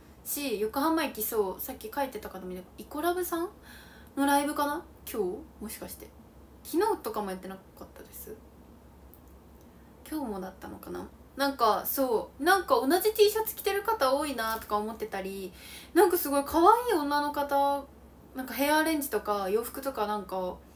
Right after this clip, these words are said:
揃ってて、なんか可愛らしい女の方、女性の方多いなーって思ってたんですよ。歩きながら。そしたら、そうなんですね。コンサートがあっ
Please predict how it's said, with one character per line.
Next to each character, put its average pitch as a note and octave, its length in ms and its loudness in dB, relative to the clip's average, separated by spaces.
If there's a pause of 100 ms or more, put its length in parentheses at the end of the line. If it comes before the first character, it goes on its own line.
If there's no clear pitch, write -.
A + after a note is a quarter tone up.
(380)
揃 B3 240 -2
っ C4+ 100 -2
て G#3 180 -2
て、 G3 120 -6
な G3 100 -6
ん F#3 60 -10
か F#3 60 -14
可 A3 220 -2
愛 D4 160 2
ら D#4 120 2
し D#4 120 -6
い C#4+ 60 -4
女 A#3+ 240 -4
の A#3 260 -6
方、 A3 380 -8
女 G#3 100 -4
性 A#3 140 -10
の A#3+ 100 -12
方 B3 300 -6
多 C#4+ 120 0
い D4 100 -4
な D4 380 4
ー D4 40 -2
っ - 20 -6
て B3 60 -4
思 A3 140 -4
っ - 20 -10
て A#3 80 -8
た G#3+ 120 -2
ん G3+ 40 -4
で G3+ 80 -6
す G#3 100 -8
よ。 F#3 200 -4 (500)
歩 G#3 180 0
き G#3+ 120 -4
な G#3 100 -4
が F3 120 -4
ら。 - 220 -8
そ - 100 -18
し - 80 -16
た B3 120 -14
ら、 G3+ 120 -6
そ C#4 180 -8
う D#4 100 -2
な A3+ 80 -6
ん F#3+ 140 -6
で F3+ 80 -10
す - 20 -10
ね。 F#3 220 -8
コ C4 280 -4
ン D4+ 120 -4
サ A#3 160 -2
ー G3+ 100 -4
ト F#3 100 -12
が F3+ 140 -4
あ F3+ 60 -4
っ F3+ 40 -14